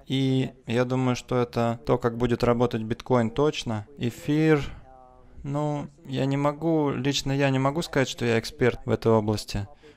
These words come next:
Но я думаю, что это будет интересно посмотреть, как она развивается и что будет с ценой эфира. Потому что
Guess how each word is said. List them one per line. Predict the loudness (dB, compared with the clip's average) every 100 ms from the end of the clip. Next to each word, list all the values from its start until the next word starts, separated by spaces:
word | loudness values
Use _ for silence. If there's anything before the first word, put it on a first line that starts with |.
| -6
Но | 2
я | 4
думаю, | 4 2 -2 -4
что | -6 -2 0 2
это | 0
будет | -2 0
интересно | -2 0 0 0 -2
посмотреть, | -8 -4 -2 0 0
как | -2 0
она | 0
развивается | 2 0 2 4 4 2 0 -6 -6 -6 -8
и | -4 0 0 -2
что | 0 2
будет | 2 2
с | -2
ценой | -2 2 2 2
эфира. | 0 0 0 0 -6 -14 -12
Потому | -2 0 0
что | -2 -4 -4 -4